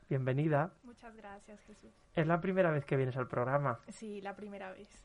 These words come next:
Speaker 1: Pero, ¿y la primera vez que vas a la radio o no?
Speaker 2: Y la primera vez que voy a la radio
Speaker 1: Ya verá-,
Speaker 2: también.
Speaker 1: ya verás cómo te gusta <laughs> la
Speaker 2: Vale.
Speaker 1: experiencia.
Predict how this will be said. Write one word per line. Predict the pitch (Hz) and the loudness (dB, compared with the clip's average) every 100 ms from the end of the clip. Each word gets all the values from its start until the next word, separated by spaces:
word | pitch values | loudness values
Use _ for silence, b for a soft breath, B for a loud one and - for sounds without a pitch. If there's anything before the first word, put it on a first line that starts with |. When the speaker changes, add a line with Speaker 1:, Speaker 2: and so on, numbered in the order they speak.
| - | -2
Speaker 1:
Pero, | 160 147 - | 0 0 2
¿y | 165 | 4
la | 151 | 4
primera | 143 139 151 | 4 2 2
vez | 175 - | 0 2
que | |
vas | 175 165 | 0 4
a | |
la | 151 | 4
radio | 151 185 180 135 | 6 6 6 4
o | 123 | 4
no? | 123 | 0
Speaker 2:
Y | 120 | -4
la | 214 | -8
primera | 214 208 214 254 | -10 -10 -6 -4
vez | 208 220 - | -4 -8 -12
que | 208 | -12
voy | 208 | -8
a | 233 | -8
la | - | -6
radio | 269 226 262 240 233 - | -2 -2 -2 -4 -4 0
Speaker 1:
Ya | 135 | 2
verá-, | 127 123 | 2 0
Speaker 2:
también. | 220 | 0
Speaker 1:
ya | 143 | 0
verás | 147 156 160 | 2 2 0
cómo | 156 135 | -2 -2
te | 120 | -2
gusta | 131 - 127 143 - | -4 -4 -6 -6 -2
<laughs> | 180 | 2
la | 139 | 2
Speaker 2:
Vale. | |
Speaker 1:
experiencia. | 113 131 127 131 - | 2 2 2 0 0